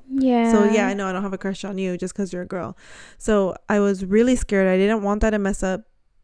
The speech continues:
Speaker 2: my friendships, um, and my relationships with, like, any of my friends that I knew. I didn't want people to then, I think I went back to all the negative things I always heard. And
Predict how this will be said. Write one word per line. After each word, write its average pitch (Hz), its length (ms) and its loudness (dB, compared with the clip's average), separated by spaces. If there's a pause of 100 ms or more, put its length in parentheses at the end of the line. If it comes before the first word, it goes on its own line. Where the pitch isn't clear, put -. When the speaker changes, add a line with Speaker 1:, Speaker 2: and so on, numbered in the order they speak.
(300)
Speaker 2:
my 196 160 -2
friendships, 190 880 -4 (440)
um, 175 600 -4 (160)
and 196 120 -4
my 185 60 -2
relationships 185 640 -4
with, 180 140 -8
like, 180 300 -8 (1120)
any 254 200 2
of 226 60 2
my 185 100 2
friends 185 240 0
that 175 100 2
I 180 80 0
knew. 180 280 -2
I 180 100 0
didn't 208 240 0
want 190 160 -4
people 196 260 -2
to 185 100 -4
then, 180 340 -6 (440)
I 202 80 -2
think 214 180 0
I 196 200 2
went 190 360 -4
back 180 260 0
to 202 340 -2
all 185 120 -2
the 202 100 -2
negative 196 340 -4
things 196 180 -6
I 202 60 -8
always 190 320 -2
heard. - 280 -8 (1200)
And 185 880 0